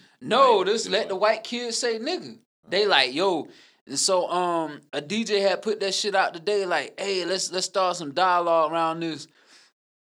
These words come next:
Speaker 1: Motherfuckers was going in on the comments. They was like, "Oh, yeah, I agree. Let 'em say it. That way I can be there to slap the shit out they ass after they say it." Other people was like,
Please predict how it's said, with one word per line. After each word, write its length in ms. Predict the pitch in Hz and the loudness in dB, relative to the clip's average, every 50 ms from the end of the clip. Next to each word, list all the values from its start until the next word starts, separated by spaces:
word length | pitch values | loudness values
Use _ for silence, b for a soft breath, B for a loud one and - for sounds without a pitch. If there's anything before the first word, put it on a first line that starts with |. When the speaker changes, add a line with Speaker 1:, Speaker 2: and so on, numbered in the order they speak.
| _ _ _ _ - | _ _ _ _ -6
Speaker 1:
Motherfuckers 640 | 156 190 226 233 208 190 202 196 202 196 190 165 147 | 0 0 2 2 2 0 -2 -2 -2 -2 -2 -4 -10
was 140 | 151 147 143 | -12 -12 -10
going 340 | 139 151 156 156 - - - - | -6 -4 -4 -2 -4 -6 -8 -6
in 300 | 185 190 185 180 170 160 | -6 -4 -4 -4 -4 -6
on 140 | 147 143 139 | -8 -10 -10
the 40 | 123 | -12
comments. 540 | - - 170 160 147 131 120 107 - - - | -12 -10 -10 -8 -8 -10 -12 -16 -16 -12 -6
They 140 | - 175 196 | -4 -2 -2
was 100 | 190 170 | 0 2
like, 160 | 175 165 - - | 2 2 2 2
"Oh, 120 | 247 262 | 0 0
yeah, 280 | 269 269 254 202 147 120 | 0 2 2 0 0 0
I 260 | - 107 170 262 262 | 2 2 4 4 4
agree. 260 | 214 190 226 254 220 | 2 -2 -4 -6 -4
Let 200 | 165 185 220 220 | -2 -2 -2 -2
'em 100 | 220 220 | -4 -6
say 240 | - - 254 208 151 | -6 -6 -6 -6 -6
it. 160 | 107 - - _ _ _ _ | -8 -12 -18 _ _ _ _
That 160 | - 185 190 185 | -2 0 2 2
way 100 | 185 180 | 2 2
I 80 | 175 | 2
can 140 | - 185 180 | 0 -2 -6
be 120 | 165 185 | -6 -4
there 140 | 175 170 165 | -2 -2 -2
to 80 | 147 127 | -4 -4
slap 340 | - - - 185 180 - - | -6 -4 0 0 -2 -2 -2
the 40 | |
shit 240 | - - - 208 180 | -4 -4 -2 -2 -2
out 160 | 165 147 - | -2 -2 -4
they 180 | - 143 147 147 | -4 -6 -4 -4
ass 340 | 147 147 143 139 139 135 - | -2 -2 -2 -2 -2 -4 -6
after 280 | - 147 160 156 156 160 | -4 -2 -2 -2 -4 -6
they 160 | 151 156 156 | -10 -8 -8
say 300 | 147 - - 190 180 170 156 135 | -8 -6 -4 -4 -2 -2 -4 -4
it." 160 | 123 - - _ _ b b b b b b b | -6 -8 -12 _ _ b b b b b b b
Other 220 | - 156 190 196 190 | -2 0 0 0 0
people 320 | 196 202 214 208 165 165 175 | -4 -4 -8 -8 -6 -6 -4
was 180 | 170 160 147 | -4 -4 -2
like, 400 | 147 160 156 151 139 123 - - | 0 0 0 0 0 -2 -6 -12